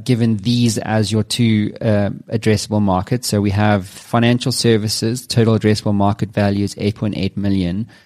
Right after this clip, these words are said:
uh, compared to, say, professional services, which is two point seven million. What does that tell you about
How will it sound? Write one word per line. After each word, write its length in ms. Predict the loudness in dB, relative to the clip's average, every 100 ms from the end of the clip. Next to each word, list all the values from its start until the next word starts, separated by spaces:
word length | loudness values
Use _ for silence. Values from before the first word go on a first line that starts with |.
| _ _ _ _
uh, 400 | -2 2 2 2 0
compared 400 | -4 2 2 2
to, 100 | -4
say, 260 | -4 -2 -2
professional 500 | -4 -4 -4 -4 -6
services, 720 | 2 4 4 2 0 -4 -4
which 220 | -6 -2
is 300 | 0 0 -2 -8 -6
two 160 | -4
point 240 | -4 -6 -4
seven 480 | 2 2 4 2
million. 560 | 0 -4 -6 -4 -4 -6 -12 _ _ _ _ _
What 280 | 0 0 2
does 220 | 0 0
that 400 | 0 0 0 -4
tell 260 | 0 4 4
you 300 | 2 0 0
about 720 | -4 0 2 2 2 -4 -12